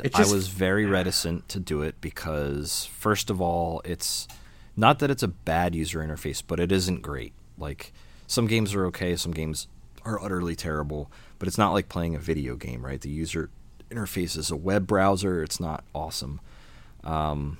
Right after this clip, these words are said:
Speaker 2: also, you're playing against randos on the internet. For some people, me included sometimes, that's slightly intimidating, right? I don't know these people. I don't know how good they are. I just don't wanna go in there and get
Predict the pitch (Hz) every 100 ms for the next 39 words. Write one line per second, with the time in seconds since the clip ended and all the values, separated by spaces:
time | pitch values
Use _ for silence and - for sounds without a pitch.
0 | - - - - 107 110 95 80 87 101
1 | 87 82 - 92 85 85 82 82 - -
2 | 98 92 92 80 80 82 76 78 - 87
3 | 76 82 - - 78 - 92 95 - 71
4 | 82 82 87 85 - - 78 101 92 95
5 | 107 87 - 71 71 71 76 95 - -
6 | - 73 87 85 82 76 71 64 73 92
7 | 92 - 76 80 90 87 73 80 80 80
8 | - 80 - 80 80 80 76 80 - 107
9 | 92 87 87 90 85 82 80 76 - 82
10 | 78 80 80 80 -